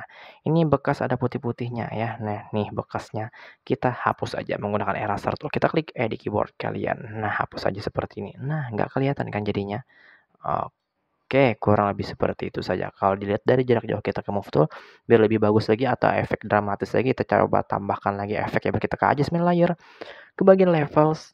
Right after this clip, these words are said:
tambahkan lagi bagian levelsnya ya, Bro. Tentunya yang bagian shadownya kita naikkan. Nah, biar dapat feel-nya seperti ini ya. Kita tutup, kita adjustment layer lagi, color balance. Nah, siluetnya kita coba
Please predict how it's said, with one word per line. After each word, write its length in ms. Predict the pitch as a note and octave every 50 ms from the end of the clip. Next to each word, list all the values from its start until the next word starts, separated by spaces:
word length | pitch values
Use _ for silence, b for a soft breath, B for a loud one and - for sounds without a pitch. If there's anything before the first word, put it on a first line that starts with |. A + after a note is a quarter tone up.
| _ _ _
tambahkan 480 | - - A2+ A#2+ A#2+ B2+ - B2 B2 B2
lagi 240 | A#2+ A#2+ A2+ A2 -
bagian 400 | G#2 G#2 G2+ G#2+ A2 G#2+ G#2+ G#2
levelsnya 480 | G#2 G2+ - - G#2+ G#2 - - A2
ya, 100 | G#2 G2+
Bro. 220 | G2+ G#2 G#2 G#2 -
Tentunya 400 | - G#2 G2+ - G#2+ A#2+ B2+ A#2
yang 140 | G#2+ G#2 G2+
bagian 480 | G2+ G#2 G2+ G2+ G#2 A#2+ B2+ C3 C3+ - B B B B B B
shadownya 420 | B - - G#2+ G2+ G2+ G#2 G#2
kita 220 | G2+ - - G2+ G2+
naikkan. 400 | G2 G2 - - - - - - _ _ - -
Nah, 320 | G2+ G2+ G2+ G#2 G#2 G2+ G2+
biar 160 | G#2 G#2 G2+
dapat 400 | G2+ G2+ - - - - - -
feel-nya 400 | - - G2+ G2+ G2+ G2 E2+ -
seperti 800 | - - - - - - - _ - - - - _ - - - - G#2
ini 320 | G#2+ G#2 G2 G2 G2+ G2+
ya. 160 | A2 A#2 A#2
Kita 320 | _ _ - G#2 - - G2
tutup, 420 | - F#2+ - - C3 - - _ B B B B B B B B B B
kita 240 | - - G2+ G2 - -
adjustment 380 | G#2 G#2 A2 - - G2+ G2 G2
layer 180 | G2 G2+ G2+
lagi, 400 | G2+ G2+ G2+ A#2+ C#3+ E3+ G3 G#3 - _ _ _ -
color 320 | A2 A2 A2+ A#2 A#2 A2+
balance. 400 | A#2 A#2 B2 C#3 D3+ D#3+ D#3+ - - A2
Nah, 480 | G#2+ G#2+ G#2+ G#2+ G#2 G2+ G2 G2 G2 - b b b b b b b b b b b b _ -
siluetnya 880 | - - F#2+ G2 G2 G2 G2+ - - G#2+ A#2+ C#3 D3+ D#3 D#3 D#3 D3+ -
kita 220 | - - A2+ A2
coba 400 | - A2 G#2+ G#2 G#2 G#2 G#2 -